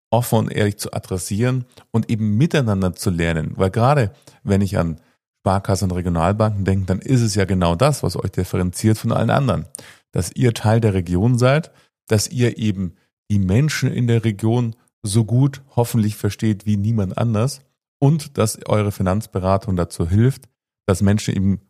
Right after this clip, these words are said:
gute finanzielle Entscheidungen treffen und somit den Wohlstand für sich persönlich als auch für die Region nährt.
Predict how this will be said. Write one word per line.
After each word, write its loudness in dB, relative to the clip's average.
gute 2
finanzielle -2
Entscheidungen 0
treffen 0
und 2
somit 2
den 2
Wohlstand 0
für 4
sich 0
persönlich 2
als -4
auch -4
für -6
die 0
Region 0
nährt. -8